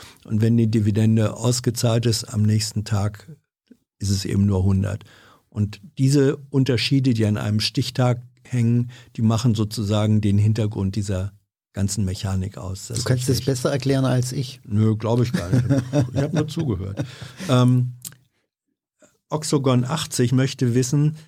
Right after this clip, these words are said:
Speaker 1: es geht auch um Personen, was die damit zu tun haben. Ist, äh, Verfassungsgerichtspräsident Harbart in irgendeiner Weise,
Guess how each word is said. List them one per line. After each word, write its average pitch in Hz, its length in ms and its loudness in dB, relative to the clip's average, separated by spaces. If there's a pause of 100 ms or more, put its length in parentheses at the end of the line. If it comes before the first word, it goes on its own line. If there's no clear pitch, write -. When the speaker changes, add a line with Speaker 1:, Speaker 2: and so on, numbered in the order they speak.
Speaker 1:
es - 160 -8
geht 160 180 -2
auch - 140 -4
um 131 140 0
Personen, 113 760 2
was 98 160 -2
die 107 120 -8
damit 104 320 0
zu - 120 -4
tun 113 320 2
haben. 110 280 2 (500)
Ist, - 360 -4
äh, 120 260 2
Verfassungsgerichtspräsident 120 2250 0
Harbart 135 500 0
in 117 160 -2
irgendeiner 123 640 0
Weise, 117 460 2